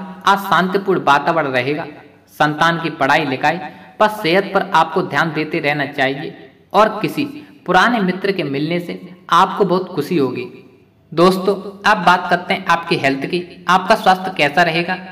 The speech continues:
आइए जानते हैं। तो दोस्तों, आप अपना ख्याल रखें। यदि आपको किसी प्रकार का पुराना दर्द या पुरानी बीमारी है तो आज आपको कुछ भी अच्छा नहीं लगेगा और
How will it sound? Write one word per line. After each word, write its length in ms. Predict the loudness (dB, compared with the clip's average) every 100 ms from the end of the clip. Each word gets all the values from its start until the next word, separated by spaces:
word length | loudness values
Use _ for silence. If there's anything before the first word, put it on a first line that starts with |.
| 0
आइए 220 | 0 2 2
जानते 340 | 2 0 -6
हैं। 260 | -10 -14 -20 _ _ 4
तो 100 | 6
दोस्तों, 380 | 4 0 -2 -8 -10 -20 -20 -20 _ 4
आप 280 | 4 4 0
अपना 220 | 2 0
ख्याल 300 | 2 2 4
रखें। 240 | 2 -2 -8 -14 -20 -10 0
यदि 320 | 2 4 2
आपको 280 | 0 0 -2
किसी 300 | -2 -4 -4 -8 -12 -20 -8 0
प्रकार 340 | 2 4 4
का 100 | 2
पुराना 380 | 0 2 2 2
दर्द 540 | 2 0 -2 -8 -4 -2
या 60 | 0
पुरानी 400 | 2 2 2 2
बीमारी 400 | 2 2 2 0
है 160 | -4 -8 -16 -20 _
तो 80 | 0 2 4
आज 180 | 2 2 2
आपको 260 | 2 2 -2
कुछ 240 | -2 -2
भी 120 | -4 -2
अच्छा 280 | -2 0 0
नहीं 200 | 0 0
लगेगा 360 | 0 -2 -6 -10 -16 -20 _ _
और 100 | 2